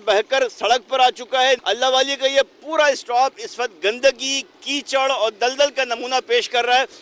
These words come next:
और गाड़ियाँ किस तरह हिचकोले खाती हैं, हम एक मरतबा फिर आपको दिखाएंगे कि जहाँ से गुजरने वाले मुख्तलिफ रिक्शे, डब्ल्यू ग्यारह, दाता कोच, लोग यहीं से गुजरने पर मजबूर हैं। बारिश की पेशगोई की जा चुकी है।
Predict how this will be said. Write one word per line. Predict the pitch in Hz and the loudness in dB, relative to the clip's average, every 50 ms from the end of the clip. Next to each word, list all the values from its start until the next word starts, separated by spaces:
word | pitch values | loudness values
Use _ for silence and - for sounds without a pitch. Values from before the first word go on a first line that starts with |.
| - - - | -16 -8 -4
और | 208 214 214 208 | -4 -4 0 0
गाड़ियाँ | 226 226 254 277 294 277 | 0 0 2 0 -2 -2
किस | - - 262 - | -2 -6 -8 -4
तरह | - 277 269 269 | -4 -2 -2 -2
हिचकोले | 240 247 - - - 240 240 262 294 294 | -2 -4 -6 -6 -4 -2 0 2 2 2
खाती | - 240 240 247 - - 254 | 2 2 0 0 -2 -4 -6
हैं, | 233 247 269 - - - - - - | -6 -6 -6 -8 -12 -20 -12 -4 -4
हम | 202 233 254 | -2 0 0
एक | 269 254 247 262 | 0 0 0 -4
मरतबा | 262 254 254 254 254 254 | -4 -2 0 0 0 0
फिर | 254 - 285 285 | 2 2 4 4
आपको | 277 277 269 277 262 | 4 4 2 0 -6
दिखाएंगे | 247 262 247 - - 240 247 247 247 262 269 233 - - - - - | -6 -6 -6 -2 -2 -2 0 0 0 0 0 0 -4 -12 -14 -8 -6
कि | 214 208 | -6 -2
जहाँ | 226 220 220 254 233 | 0 0 0 0 -2
से | - 269 | -4 -8
गुजरने | 247 247 240 233 247 247 254 269 | -6 -6 -4 -2 -2 -2 0 2
वाले | 262 254 254 262 262 254 | 2 2 4 4 2 0
मुख्तलिफ | 247 240 240 - - 240 247 277 277 214 196 | 2 0 -2 -2 -2 -6 -4 -4 -6 -6 -6
रिक्शे, | 214 247 - - - 269 269 277 269 214 - - - - _ _ - - - | -8 -6 -6 -6 -4 -2 -2 -2 -2 -4 -8 -18 -20 -20 _ _ -20 -14 -14
डब्ल्यू | 240 247 254 254 269 254 | -14 -12 -10 -10 -10 -10
ग्यारह, | 220 208 233 226 240 247 262 262 254 240 | -4 -2 0 2 2 4 4 4 4 2
दाता | 196 202 202 226 220 - 262 262 | 2 0 0 0 0 0 -2 -2
कोच, | - - 240 247 262 269 262 - 190 - - 135 | -2 -4 -4 0 0 0 -2 -2 -8 -20 -18 -16
लोग | 160 165 208 254 269 254 240 | -8 -2 0 0 0 0 -4
यहीं | 240 247 277 339 311 | -4 -2 -2 -2 -2
से | 240 294 294 | -4 -6 -6
गुजरने | 240 233 226 226 226 226 240 247 | -4 -4 -2 -2 -2 -2 -2 -4
पर | 214 226 226 226 | -4 -4 -6 -6
मजबूर | 208 190 180 180 175 214 277 285 254 | -4 -8 -8 -8 -8 -6 -4 -2 -2
हैं। | 254 277 240 - - - - - - - | -2 -4 -6 -10 -20 -20 -20 -16 -8 -4
बारिश | 190 214 240 277 262 - | -2 0 0 -2 -4 -6
की | - 277 | -8 -8
पेशगोई | - - 254 254 254 247 254 262 | -4 -2 -2 -2 -2 -4 -6 -6
की | 240 - 247 262 | -6 -6 -8 -6
जा | 262 254 254 247 | -2 0 0 0
चुकी | - 233 240 - - 262 254 | 0 -4 -16 -14 -12 -8 -4
है। | 233 233 254 254 | -2 -2 -2 -2